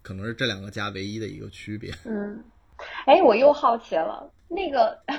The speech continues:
Speaker 2: <laughs> 嵌入墙的电视，这是塔蒂自己发明的吗？我觉得这个也太超前了，如果在，在那个年代就有这样的设计的话。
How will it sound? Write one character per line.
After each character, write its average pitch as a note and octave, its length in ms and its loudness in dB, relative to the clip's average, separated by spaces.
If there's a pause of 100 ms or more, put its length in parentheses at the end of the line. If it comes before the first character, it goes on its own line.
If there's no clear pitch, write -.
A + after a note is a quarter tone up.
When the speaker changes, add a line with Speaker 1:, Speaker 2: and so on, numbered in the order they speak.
(160)
Speaker 2:
<laughs> - 380 -16
嵌 D4+ 240 -2
入 C#4+ 240 -4
墙 F3+ 260 -6
的 B3 140 -8
电 D4 260 -2
视， C4 300 -8 (200)
这 E4+ 140 -4
是 D4 480 -2 (160)
塔 F#3+ 220 -6
蒂 A#3+ 160 -8
自 C4 140 -6
己 G#3 100 0
发 A3+ 280 2
明 G3 220 -6
的 F#3 80 -4
吗？ G3 320 -6 (380)
我 C4 100 4
觉 B3 60 4
得 D4+ 140 8
这 F#4 160 4
个 D4+ 100 10
也 A3+ 120 6
太 F#4 240 -2
超 B3+ 260 0
前 B3+ 180 -6
了， F#3+ 220 -6
如 G#3+ 100 -4
果 A#3 140 -2
在， A3 420 0
在 A#3 160 0 (280)
那 C#4 160 -12
个 A#3+ 60 -6
年 F3+ 220 -6
代 G#3 160 -2
就 A3+ 120 -4
有 F3+ 80 -4
这 G3 100 -4
样 F#3 120 -2
的 F#3 120 -12
设 G3+ 260 -4
计 F#3 100 -12
的 F#3 140 -8
话。 - 260 -14